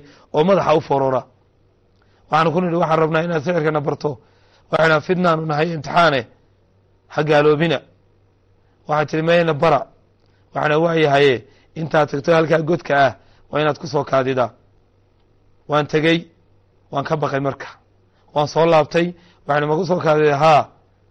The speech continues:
"Wax ma aragtay?" "Maya, waxa maan arag." Waxay dhahan, "Ku noqo, maad ku soo kaajin." Sidii baan yeelay, waan tegey,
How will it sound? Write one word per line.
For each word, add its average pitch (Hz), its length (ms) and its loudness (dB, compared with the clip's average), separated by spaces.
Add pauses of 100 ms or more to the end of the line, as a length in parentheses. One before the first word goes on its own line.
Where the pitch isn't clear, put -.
(160)
"Wax 131 120 -8
ma 175 160 0
aragtay?" 165 480 0 (400)
"Maya, 156 200 2
waxa 156 180 -2
maan 143 200 -2
arag." 127 240 -2 (680)
Waxay 147 140 -2
dhahan, 143 140 -2
"Ku 175 120 -6
noqo, 156 300 -4 (320)
maad 165 200 -8
ku 175 120 -14
soo 143 140 -4
kaajin." 135 420 -4 (440)
Sidii 175 260 -4
baan 156 160 0
yeelay, 147 180 0
waan 156 180 0
tegey, 151 280 -2